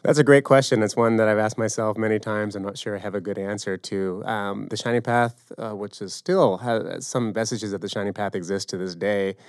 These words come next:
they would argue that nothing actually went wrong other than that they didn't win. But in terms of how this became this very violent war,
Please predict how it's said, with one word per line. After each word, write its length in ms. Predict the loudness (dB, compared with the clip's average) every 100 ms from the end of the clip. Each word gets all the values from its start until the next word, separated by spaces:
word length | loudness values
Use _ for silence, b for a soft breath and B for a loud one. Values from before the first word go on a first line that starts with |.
| B B B -2
they 120 | 4
would 140 | 4
argue 280 | 4 2 2
that 140 | 0 0
nothing 540 | 0 0 -2 -2 -4
actually 420 | -6 -8 -6 -4
went 220 | -2 -2
wrong 280 | -2 -2 0
other 200 | 0 -2
than 160 | -2 -4
that 120 | -6
they 100 | -8
didn't 280 | -6 -6 -2
win. 360 | 0 0 -4 -10 B B B
But 260 | 2 4 4
in 120 | 2
terms 260 | 2 2 2
of 80 |
how 220 | -2 0 2
this 260 | 0 -2
became 680 | -6 -8 -4 -2 0 0 -2
this 160 | -6 -6
very 260 | -4 -2 -2
violent 460 | -2 -2 -2 -4
war, 480 | 0 4 4 4